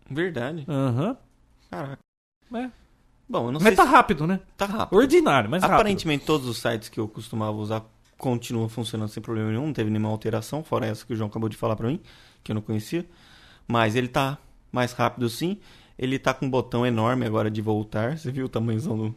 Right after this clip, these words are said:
Speaker 1: do botão?
Speaker 2: Hum, não sei, não.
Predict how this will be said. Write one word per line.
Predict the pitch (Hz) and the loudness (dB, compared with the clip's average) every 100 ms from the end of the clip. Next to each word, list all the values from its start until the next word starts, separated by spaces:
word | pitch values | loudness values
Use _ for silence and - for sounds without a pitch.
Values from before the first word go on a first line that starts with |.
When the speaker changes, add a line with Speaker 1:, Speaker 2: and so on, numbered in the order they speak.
| - | -6
Speaker 1:
do | 127 | -6
botão? | 226 226 123 120 - - _ _ _ _ | -6 -2 -2 -2 -6 -20 _ _ _ _
Speaker 2:
Hum, | 147 160 170 170 170 170 170 175 170 170 165 226 | -12 -10 -8 -8 -8 -8 -8 -8 -8 -10 -10 -10
não | |
sei, | 254 - 220 | -10 -6 -6
não. | 185 110 | -6 -8